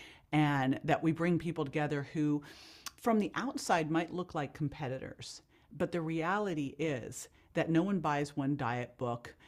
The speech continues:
No one's gonna do one autoimmune program. They're probably going to look for multiple experts in that field and then take that information.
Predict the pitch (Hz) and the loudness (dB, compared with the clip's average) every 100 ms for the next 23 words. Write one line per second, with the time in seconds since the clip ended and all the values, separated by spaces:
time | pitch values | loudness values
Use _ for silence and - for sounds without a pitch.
0 | - 156 156 175 156 165 160 143 147 143 | -4 4 4 4 0 2 2 4 2 4
1 | 143 151 151 143 139 127 127 127 127 127 | 2 0 0 -2 0 0 0 0 -2 -4
2 | 135 139 131 165 175 180 160 143 151 135 | 0 -2 -2 -4 -2 0 0 2 0 -2
3 | 123 123 - 139 131 139 147 143 - 110 | -4 -8 -8 -4 -4 -2 -2 -2 -4 -6
4 | 120 - - 123 - 131 - - 156 139 | -6 -8 -10 -10 -4 -4 -4 -6 -4 -2
5 | 127 - 143 139 135 127 - 160 - 135 | -4 -6 -2 0 0 -2 -4 -8 -6 -4
6 | 131 123 131 127 123 - - - | -4 -4 -4 -4 -4 -8 -10 -10